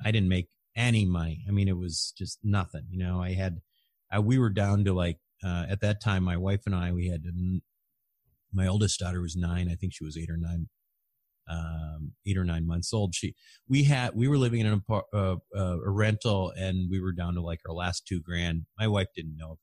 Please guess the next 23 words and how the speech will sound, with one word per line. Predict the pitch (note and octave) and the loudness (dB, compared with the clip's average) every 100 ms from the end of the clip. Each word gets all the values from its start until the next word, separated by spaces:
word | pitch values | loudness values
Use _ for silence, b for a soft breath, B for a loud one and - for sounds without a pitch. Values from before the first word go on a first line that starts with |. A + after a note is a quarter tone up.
| _ | _
course. | D2+ - | -12 -8
I | F#2 | -6
never | E2+ E2 - | -4 -6 -10
told | D#2+ E2 | -12 -10
her | D#2 | -12
that, | E2 - - | -16 -20 -20
but, | - _ _ b b b _ - | -20 _ _ b b b _ -4
uh, | F2+ D#2+ | -2 -2
until | F2+ - F2+ | -4 -4 -4
later, | F2+ F2+ F2 E2+ _ _ _ _ F#2+ | -4 -4 -4 -8 _ _ _ _ -2
uh, | F#2+ F2 D#2+ D#2+ E2 | 0 0 0 -2 -4
she | F#2+ A2 | -2 0
would | G2+ | 2
have | E2+ | -2
freaked | - F#2 D#2+ E2+ | -4 -6 -4 -4
out | E2 D#2+ | -2 -2
on | D2+ | -4
me. | D#2 D2+ - _ _ _ _ - | -6 -8 -12 _ _ _ _ -4
But, | A2+ C#3 B2+ A2 - _ | 0 2 2 -2 -8 _
um, | A#2 A#2+ A2+ G#2+ G#2 F#2 - _ | -2 2 2 2 2 0 -8 _
the | A2 | 0
next | B2+ C3 - - | 2 2 0 2
year, | A#2 A2+ G#2 G2+ | 2 4 2 -2